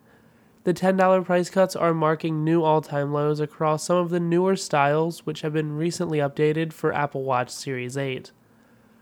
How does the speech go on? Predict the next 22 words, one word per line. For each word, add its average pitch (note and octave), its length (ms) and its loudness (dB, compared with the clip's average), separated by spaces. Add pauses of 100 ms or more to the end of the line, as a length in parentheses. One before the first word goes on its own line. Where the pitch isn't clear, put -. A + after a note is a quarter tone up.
(720)
Though G3 120 8
while G3+ 240 10
these G3 240 0
bands F3 500 4 (100)
are E3+ 200 4
for D#3+ 220 4
Apple's C3+ 320 0
latest, C#3+ 420 -2 (280)
they're F#3 120 4
compatible F3+ 500 2
with F3 140 2
all E3 300 4
forty-five, D#3+ 920 0
forty-four, D3+ 640 0
or F#3 240 2
forty-two D#3+ 640 -2
millimeter C3+ 500 -2
versions D3 540 -4
of D#3+ 220 0
the D#3+ 100 0
standard C3+ 380 -4
wearable, B2 520 -6